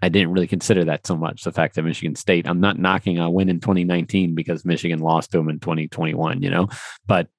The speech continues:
um, that is, I think that's worth noting. That's an argument against it, I guess, if you wanna say, is that in the end, it really did not signal,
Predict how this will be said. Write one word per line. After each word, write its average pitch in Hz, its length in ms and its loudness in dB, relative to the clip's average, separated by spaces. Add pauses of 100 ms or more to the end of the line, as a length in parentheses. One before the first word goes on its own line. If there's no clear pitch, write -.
(120)
um, 87 560 0 (580)
that 92 140 4
is, 80 240 -2
I - 120 0
think 87 180 -4
that's 82 160 -6
worth 87 200 -4
noting. 104 300 4
That's 90 200 -2
an 87 60 0
argument 87 360 0
against 113 320 0
it, 98 80 6
I 90 80 2
guess, 92 380 2
if 82 100 -10
you 85 80 -2
wanna 85 160 2
say, 101 280 6
is 80 120 0
that 82 220 0
in 80 100 -8
the 85 140 2
end, 87 340 2 (240)
it 101 80 4
really 90 240 6
did 85 220 2
not 95 260 2
signal, 82 460 -6